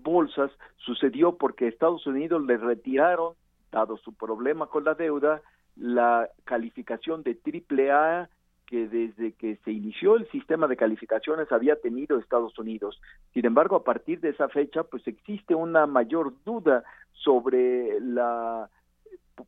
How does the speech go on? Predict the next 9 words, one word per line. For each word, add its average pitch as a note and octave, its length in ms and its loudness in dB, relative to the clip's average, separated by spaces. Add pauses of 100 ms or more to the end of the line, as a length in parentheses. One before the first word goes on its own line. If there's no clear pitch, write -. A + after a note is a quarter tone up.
eh, C3+ 120 2
la C3 140 2
posibilidad C#3+ 640 -2
de G3+ 100 0
que - 80 -8
Estados F3 320 -2
Unidos E3+ 320 -2 (140)
haga D3 340 0 (140)
frente D3 680 -6